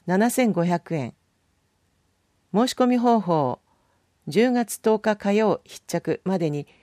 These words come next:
往復はがきで問い合わせ先へ。往復はがきは一人一枚。申し込みの記入例参照。性別、希望クラスも記入。問い合わせ、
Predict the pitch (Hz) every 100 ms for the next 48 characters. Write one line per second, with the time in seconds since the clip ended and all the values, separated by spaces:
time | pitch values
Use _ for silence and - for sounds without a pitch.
0 | _ _ - 214 247 - 247 247 233 202
1 | 151 220 165 208 208 190 190 160 160 -
2 | 143 131 - _ _ _ _ _ _ _
3 | _ 180 220 226 - 240 233 202 165 156
4 | - _ - 240 240 175 135 185 160 131
5 | - _ _ _ _ _ _ 185 240 -
6 | 240 233 214 220 220 226 196 156 143 160
7 | 160 - 147 139 - _ _ _ _ _
8 | _ - - 226 196 196 - 165 - _
9 | _ - 180 220 247 247 247 208 180 160
10 | - 151 147 143 127 - _ _ _ _
11 | _ _ _ _ _ _ _ _ _ _
12 | _ _ _ - 208 233 226 190 190 -
13 | 160